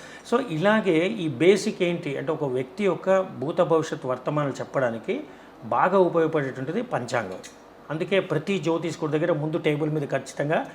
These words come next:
ఒక పంచాంగం ఉంటుంది. పంచాంగము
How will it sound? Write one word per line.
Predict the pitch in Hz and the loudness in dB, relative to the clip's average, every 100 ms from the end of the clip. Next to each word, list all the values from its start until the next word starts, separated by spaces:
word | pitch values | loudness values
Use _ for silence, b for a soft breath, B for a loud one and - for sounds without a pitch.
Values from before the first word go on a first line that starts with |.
| B B | B B
ఒక | 196 | -2
పంచాంగం | 185 151 135 127 131 143 | 0 0 0 -2 -2 -4
ఉంటుంది. | - 101 - B B B - | -8 -12 -18 B B B -2
పంచాంగము | 151 190 - 196 190 190 185 185 190 | -2 -2 -2 0 2 4 4 4 0